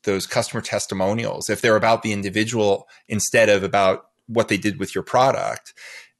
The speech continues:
that, all of that makes your demand gen content and, and your efforts to engage people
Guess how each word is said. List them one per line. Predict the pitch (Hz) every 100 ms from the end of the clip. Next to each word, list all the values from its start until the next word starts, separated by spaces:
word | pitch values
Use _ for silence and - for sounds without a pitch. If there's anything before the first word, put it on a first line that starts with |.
| -
that, | 123 117 135 165 165
all | 127 160 202
of | 123 -
that | 95 95 -
makes | 104 110 113 - 117
your | 110 107 104 104 101 98 95 _ _ _ _ 110
demand | 113 110 113 160 180
gen | - 98 95
content | 87 101 95 92 101 95
and, | 92 92
and | 110 98
your | -
efforts | 120 120 107 - - -
to | 101 98 101 _ _ _
engage | 110 101 113 127 -
people | - 107 - 98 101 107